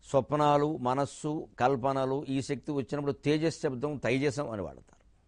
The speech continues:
ఓజస్సు శరీరానికి సంబంధించింది, కానీ ఎనిమిదో ధాతువు అంటారు దాన్ని. మామూలుగా ఉండేవి ఏడు ధాతువులే,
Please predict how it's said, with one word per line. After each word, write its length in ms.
ఓజస్సు 380
శరీరానికి 560
సంబంధించింది, 920
కానీ 360
ఎనిమిదో 500
ధాతువు 460
అంటారు 260
దాన్ని. 260
మామూలుగా 420
ఉండేవి 420
ఏడు 200
ధాతువులే, 540